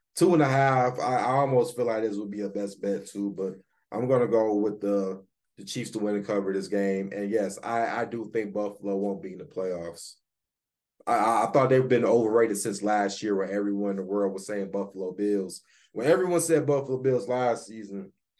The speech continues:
and they was one of the best teams going to the A F C in the playoffs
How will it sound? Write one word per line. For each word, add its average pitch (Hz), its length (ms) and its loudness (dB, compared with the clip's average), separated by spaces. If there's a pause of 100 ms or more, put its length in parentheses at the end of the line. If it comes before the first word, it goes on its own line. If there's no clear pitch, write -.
(440)
and 117 280 2
they 123 100 8
was 127 120 2
one 120 220 0
of 117 60 0
the 117 80 0
best 113 200 0
teams 113 320 -8
going 107 220 -2
to 107 80 -4
the 104 260 0
A 104 40 2
F 101 60 -2
C 104 180 -8
in 98 60 -6
the 95 60 -10
playoffs 92 640 -4